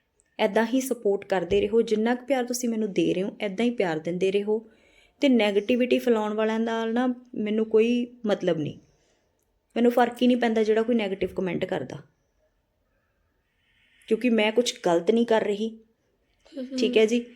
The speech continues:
Speaker 1: ਮੇਰੇ ਵੀਡੀਓਜ਼ ਦੇਖ ਕੇ ਕੋਈ ਕੁਛ, ਕਿਸੇ ਨੂੰ ਕੁਛ ਸਿੱਖਣ ਨੂੰ ਹੀ ਮਿਲੇਗਾ, ਕਿਸੇ ਨੂੰ ਕੁਛ ਇੱਦਾਂ ਦੀ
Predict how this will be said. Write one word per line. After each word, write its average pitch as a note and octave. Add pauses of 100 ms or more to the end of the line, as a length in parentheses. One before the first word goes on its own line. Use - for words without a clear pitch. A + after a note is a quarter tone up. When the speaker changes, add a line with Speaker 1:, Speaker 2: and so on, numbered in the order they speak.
(440)
Speaker 1:
ਮੇਰੇ A3
ਵੀਡੀਓਜ਼ A3+
ਦੇਖ G#3+
ਕੇ A#3
ਕੋਈ A3+
ਕੁਛ, A3+ (420)
ਕਿਸੇ B3+
ਨੂੰ C4+
ਕੁਛ C#4+
ਸਿੱਖਣ -
ਨੂੰ B3
ਹੀ C#4
ਮਿਲੇਗਾ, A3 (220)
ਕਿਸੇ B3
ਨੂੰ B3+
ਕੁਛ C4
ਇੱਦਾਂ G#3+
ਦੀ B3+